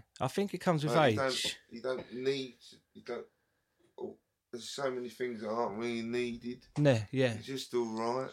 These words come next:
Speaker 1: I f-,
Speaker 2: Everything's
Speaker 1: it's
Speaker 2: all
Speaker 1: like
Speaker 2: right.
Speaker 1: you're kind of, like,
Speaker 2: You're
Speaker 1: shedding
Speaker 2: okay,
Speaker 1: away all that
Speaker 2: actually,
Speaker 1: other
Speaker 2: you're
Speaker 1: shit.
Speaker 2: quite good, like, you're
Speaker 1: Yeah.
Speaker 2: a good guy, and it's like, it don't, none of that shit really matters.
Speaker 1: Nah. It's nuts, isn't it, really? That hour went really, really quick.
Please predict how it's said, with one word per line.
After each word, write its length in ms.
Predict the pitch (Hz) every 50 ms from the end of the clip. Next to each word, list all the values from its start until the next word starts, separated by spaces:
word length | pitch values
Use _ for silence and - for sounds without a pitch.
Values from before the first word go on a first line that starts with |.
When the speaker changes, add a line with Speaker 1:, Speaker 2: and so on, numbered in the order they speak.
| - -
Speaker 1:
I 40 | -
f-, 60 | 120 135
Speaker 2:
Everything's 200 | 139 120 120 -
Speaker 1:
it's 160 | - - - 165
Speaker 2:
all 20 | 165
Speaker 1:
like 160 | 165 147 117
Speaker 2:
right. 280 | 120 123 123 - -
Speaker 1:
you're 80 | 110 147
kind 220 | - 160 165 160 147
of, 80 | 131
like, 100 | 139 143
Speaker 2:
You're 40 | 92 -
Speaker 1:
shedding 420 | - - - 165 151 147 147 143
Speaker 2:
okay, 60 | - 143
Speaker 1:
away 380 | 139 143 156 160 156 143 131
all 160 | 123 120 120
that 160 | 117 117 101 120
Speaker 2:
actually, 40 |
Speaker 1:
other 80 | 120 120
Speaker 2:
you're 100 | 123 120
Speaker 1:
shit. 220 | 120 - - 107
Speaker 2:
quite 260 | 123 123 110 95 98 -
good, 300 | 117 123 123 131 - 113
like, 320 | 113 110 110 87 71 -
you're 120 | 139 156
Speaker 1:
Yeah. 140 | 165 165 151
Speaker 2:
a 40 | 135
good 240 | 117 113 - - _
guy, 460 | - 110 113 113 117 120 117 117 113
and 120 | 107 101 95 - - - - - - _ _ _ _ _ _ _ _ _ _ _ _ _ _ _ _ _ _ _ _ _
it's 100 | _ _
like, 220 | 95 98 95 95 - - _ _ _ _
it 180 | 71 73 - -
don't, 240 | 101 101 104 - - -
none 280 | 98 104 104 104 98 98
of 120 | 101 98
that 80 | 95 95
shit 220 | - - - -
really 260 | - 107 104 104 104 101
matters. 460 | 107 113 113 - - 117 120 - -
Speaker 1:
Nah. 340 | 120 127 135 135 131 123 110 - _ _ _ _ _ _ _ _ _ _ _ _ _ _ _ _ _ _ _ _ _
It's 200 | 135 131 - -
nuts, 260 | 143 143 - - - -
isn't 100 | 143 135
it, 80 | 113
really? 260 | 98 98 104 117 135
That 160 | 135 151 143 -
hour 280 | 131 135 127 113 104 98
went 200 | 101 104 101 -
really, 520 | 101 98 98 104 107 113 117 117 113 110 107
really 240 | 107 110 110 107 104
quick. 520 | - - 113 104 - - _ - - -